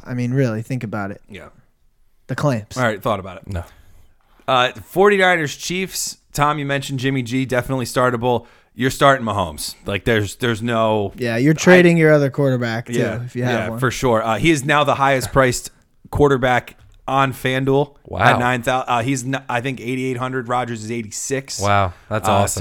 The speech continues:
Speaker 2: so, yeah, that's great.
Speaker 3: Good for him.
Speaker 2: Um, you know, Tyreek Hill. Sa-, I'm interested in Sammy Watkins this week.
Speaker 3: I think I'm paying for Tyreek Hill in, in daily.
Speaker 2: He's
Speaker 3: Um,
Speaker 2: actually cheaper than Odell.
Speaker 3: I think that he could do some serious burning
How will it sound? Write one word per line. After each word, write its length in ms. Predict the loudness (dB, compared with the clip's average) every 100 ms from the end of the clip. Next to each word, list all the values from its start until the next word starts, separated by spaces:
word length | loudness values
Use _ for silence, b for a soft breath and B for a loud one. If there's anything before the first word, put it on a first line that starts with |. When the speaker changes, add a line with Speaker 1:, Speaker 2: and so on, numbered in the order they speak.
| -4
Speaker 2:
so, 40 |
yeah, 160 | -2 0
that's 180 | 0 0
great. 240 | -2 -2
Speaker 3:
Good 140 | -4 -4
for 120 | -6
him. 220 | -6 -2
Speaker 2:
Um, 400 | 0 0 0 -6 -12 _
you 100 | -6
know, 120 | -4 0
Tyreek 360 | 4 4 4
Hill. 240 | 2 2 2
Sa-, 200 | -2 -6 -8 -16 -4
I'm 160 | -2 -2
interested 400 | -4 -4 -4 -4
in 80 | -2
Sammy 260 | -2 -2
Watkins 340 | 0 0 0 -6
this 140 | -8
week. 180 | -10 2
Speaker 3:
I 100 | 4
think 200 | 4 6
I'm 160 | 4 4
paying 280 | 2 2
for 120 | -2 0
Tyreek 380 | 2 2 0
Hill 380 | 0 0 0 -4 -12 -4
in, 280 | -4 -4
in 200 | -6 -6 -2
daily. 380 | 0 0 -2 -4
Speaker 2:
He's 140 | 0 4
Speaker 3:
Um, 60 |
Speaker 2:
actually 300 | 4 4 2 0
cheaper 320 | -2 -2 -2
than 100 | -2
Odell. 380 | -2 0 -2 -2 -4
Speaker 3:
I 140 | -2
think 240 | -2 -2
that 160 | 0 0
he 140 | -2 -4
could 160 | -6
do 120 | -6
some 200 | -8 -8
serious 800 | -8 -6 -4 2 4 2 0 -6
burning 520 | -6 -4 -2 -2 -6